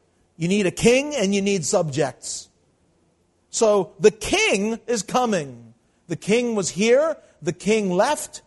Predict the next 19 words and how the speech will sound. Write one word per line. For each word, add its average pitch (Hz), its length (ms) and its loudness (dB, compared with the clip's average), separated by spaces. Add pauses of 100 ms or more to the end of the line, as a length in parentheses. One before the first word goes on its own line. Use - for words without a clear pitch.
(200)
and 220 180 0
the 220 60 4
king 233 300 0
is 220 140 -2
coming. 185 540 -2 (260)
But 220 180 2
the 240 80 4
king 427 540 0
has 339 200 0
charged 330 560 2
his 285 180 -2
servants 220 920 0 (840)
in 247 160 4
his 247 200 4
absence 208 840 -2 (680)
to 247 120 0
do 208 280 2
some 190 260 0
stuff. - 560 -4